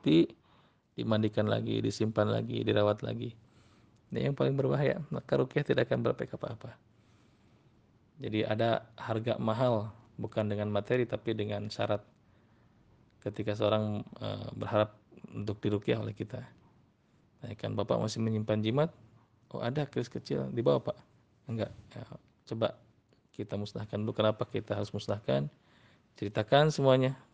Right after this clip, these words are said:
bahayanya menyimpan benda tersebut." Kalau dia tidak mau, ya sudah. Jadi misalkan gimana bisa diruqyah? Katakan kepada mereka, "Eh, kami tidak bisa meruqyah yang orang yang memiliki jimat."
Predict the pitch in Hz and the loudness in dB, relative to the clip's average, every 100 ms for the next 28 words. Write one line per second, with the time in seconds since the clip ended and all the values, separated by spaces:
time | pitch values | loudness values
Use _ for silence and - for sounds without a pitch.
0 | _ _ - 110 110 107 107 107 107 104 | _ _ -6 -2 4 6 6 4 2 2
1 | 110 110 107 104 107 - 113 107 _ _ | 2 2 2 2 0 -4 -6 -8 _ _
2 | _ _ - - - - 120 135 143 143 | _ _ -20 -20 -20 2 6 10 10 10
3 | 135 135 147 135 - 117 120 - - - | 10 10 8 8 4 4 2 -2 -20 -20
4 | _ _ - - 160 160 175 175 175 180 | _ _ -4 0 2 2 2 4 6 8
5 | 175 - - 156 160 170 170 - - - | 8 6 2 2 4 4 2 0 -8 -20
6 | - - - - - 117 135 147 143 139 | -20 -20 -20 -6 0 4 6 8 8 10
7 | 135 135 147 147 143 - - - - 113 | 10 10 10 10 8 4 -2 -4 -2 0
8 | 127 127 120 113 120 120 113 - 131 135 | 4 4 4 4 2 2 2 2 2 2
9 | 117 110 117 117 120 120 117 110 104 107 | 0 -2 -4 -2 2 2 2 0 -2 -4
10 | 107 101 101 | -4 -6 -8